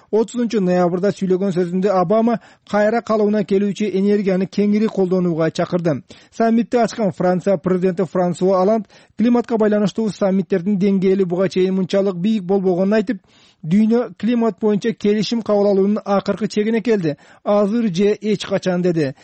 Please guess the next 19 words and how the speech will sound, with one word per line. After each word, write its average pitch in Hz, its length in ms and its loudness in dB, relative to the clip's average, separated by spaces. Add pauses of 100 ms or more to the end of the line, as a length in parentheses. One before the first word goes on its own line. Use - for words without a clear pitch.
(200)
Бирок 240 280 0
Индия 226 440 2
өкмөт 208 440 0
башчысы 202 640 0
Нарендра 190 600 0
Моди 220 420 0 (320)
өнүгүп 233 360 0
келаткан 214 440 -2
өлкөлөр 202 340 0
көмүр, 220 460 0
мунайга 196 420 0
муктаж 190 500 -2
деп, 226 200 -2 (260)
аларды 202 400 0
өнүгүү 220 480 0
үчүн 226 220 -4
колдонууга 190 680 0
аргасызбыз, 170 720 -4
деди. 156 400 -2